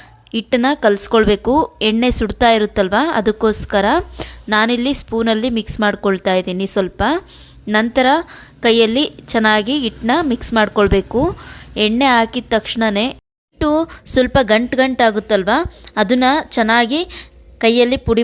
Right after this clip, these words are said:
ಮಾಡ್ಕೊಳ್ಬೇಕು. ನೋಡಿ, ಈ ರೀತಿಯಾಗಿ ಹಿಟ್ಟನ್ನ ಚೆನ್ನಾಗಿ ಪುಡಿ ಮಾಡಿಕೊಂಡ್ರೆ ಮೋದಕ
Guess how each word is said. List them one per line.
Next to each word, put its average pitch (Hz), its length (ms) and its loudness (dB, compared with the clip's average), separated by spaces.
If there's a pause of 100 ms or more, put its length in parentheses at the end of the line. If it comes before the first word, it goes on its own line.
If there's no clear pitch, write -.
ಮಾಡ್ಕೊಳ್ಬೇಕು. 202 600 2 (100)
ನೋಡಿ, 214 180 2 (100)
ಈ - 100 2
ರೀತಿಯಾಗಿ 208 500 0 (100)
ಹಿಟ್ಟನ್ನ 226 300 -2 (480)
ಚೆನ್ನಾಗಿ 233 340 2 (100)
ಪುಡಿ 233 260 2
ಮಾಡಿಕೊಂಡ್ರೆ 208 520 2 (500)
ಮೋದಕ 240 340 2